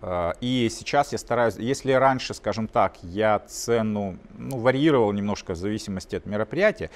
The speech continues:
Сейчас, конечно, тоже такое бывает, но редко. А, почему? Потому что,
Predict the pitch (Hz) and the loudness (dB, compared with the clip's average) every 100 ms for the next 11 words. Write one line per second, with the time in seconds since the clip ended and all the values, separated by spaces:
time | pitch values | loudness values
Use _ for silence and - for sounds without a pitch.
0 | - - 156 - 165 117 - 240 202 - | -14 0 0 0 -4 -4 0 0 -2 -6
1 | - 151 117 117 107 95 123 147 143 95 | 0 0 4 4 4 2 -2 -2 0 -2
2 | - 80 - - - - - - 92 87 | -2 -8 -8 -12 -20 -20 -10 -2 2 2
3 | 85 - 117 - 147 180 214 127 120 131 | 0 -4 -4 -2 -2 0 0 0 0 0
4 | 135 - - 117 110 | -2 -4 4 6 6